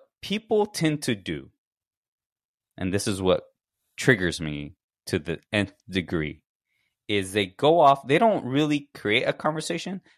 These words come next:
They kinda make that assumption of something is wrong,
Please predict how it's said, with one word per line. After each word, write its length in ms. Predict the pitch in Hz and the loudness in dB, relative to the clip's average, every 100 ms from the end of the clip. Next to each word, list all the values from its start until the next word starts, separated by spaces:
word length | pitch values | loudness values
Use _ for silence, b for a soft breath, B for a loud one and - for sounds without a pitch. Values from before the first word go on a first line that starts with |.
| b | b
They 100 | 127 | -2
kinda 380 | - - 208 202 | 0 0 2 2
make 360 | 123 117 135 - | 2 2 0 4
that 180 | 120 104 | 4 4
assumption 680 | - 101 107 - 185 214 _ _ _ | -2 -4 -2 -2 -2 -4 _ _ _
of 140 | - | -4
something 400 | - 110 - 120 107 | 0 -2 0 -2 0
is 160 | 90 | -2
wrong, 440 | 85 82 120 214 | -2 0 0 -2